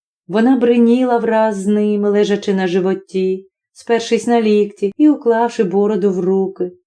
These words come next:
Бриніли все наново, заперши в собі дух, одностайно, тоншим або нижчим голосом. Це було їй байдуже, якого вони тону надавали. Опісля, поклавши голову в траву, замовкала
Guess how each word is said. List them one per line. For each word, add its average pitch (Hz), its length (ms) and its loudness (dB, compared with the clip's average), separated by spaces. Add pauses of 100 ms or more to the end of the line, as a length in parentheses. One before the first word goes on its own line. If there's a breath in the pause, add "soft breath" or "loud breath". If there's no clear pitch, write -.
(360)
Бриніли 208 640 2
все 220 340 -4
наново, 208 580 -2 (380)
заперши 202 680 -2
в 175 60 -8
собі 185 300 0
дух, 196 480 -2 (280)
одностайно, 190 1000 -4 (540)
тоншим 220 540 0
або 220 220 2
нижчим 226 560 -2
голосом. 190 720 -6 (520)
Це 285 280 0
було 262 240 2
їй 247 280 -2
байдуже, 180 600 -2 (300)
якого 202 440 -2
вони 208 280 2
тону 226 420 0
надавали. 180 680 -4 (840)
Опісля, 190 760 -2 (240)
поклавши 220 540 0
голову 208 420 0
в 202 80 -8
траву, 196 480 -2
замовкала 214 800 -2